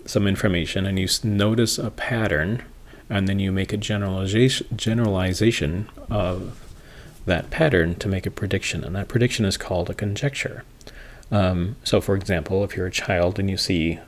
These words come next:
all kinds of birds flying, robins, bluebirds, blue jays, chickadees are all flying, as a child you might think, "Well, if I see all these birds flying," you would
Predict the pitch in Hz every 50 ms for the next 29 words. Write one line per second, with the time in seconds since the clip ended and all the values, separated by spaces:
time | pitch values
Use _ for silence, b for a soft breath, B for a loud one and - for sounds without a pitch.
0 | - - 104 95 - - 104 98 90 - 85 90 101 98 98 98 98 92 - -
1 | - - - 110 95 95 92 87 95 95 90 95 92 95 92 98 95 92 92 90
2 | - - - - - 156 135 - - - - - 104 95 90 - 85 82 87 98
3 | - - - 107 110 - 73 78 78 - - - 110 - 101 98 92 87 90 90
4 | - 92 87 80 - - 135 139 139 131 123 127 B B B B B B B B
5 | B B - - 110 98 101 - - - - 110 104 104 101 98 98 92 92 90
6 | - 101 95 85 - 98 90 92 95 90 90 - - 101 98 - - 110 98 98
7 | 101 101 104 98 - - - 104 101 95 95 - - - 90 87 90 90 87 87
8 | 95 - - 113 107 101 98 95 101